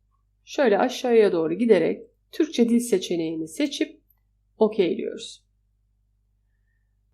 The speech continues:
Programı hiç aç kapa yapmanıza gerek kalmadan hemen Türkçe dil seçeneği karşınıza geliyor. Yine düzenle bölümünden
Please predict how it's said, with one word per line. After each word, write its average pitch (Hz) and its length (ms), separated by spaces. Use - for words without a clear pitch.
Programı 277 440
hiç 392 260
aç 247 240
kapa 240 260
yapmanıza 190 600
gerek 160 360
kalmadan 220 680
hemen 262 480
Türkçe 254 360
dil 294 140
seçeneği 196 760
karşınıza 196 600
geliyor. - 440
Yine 269 460
düzenle 294 520
bölümünden 175 800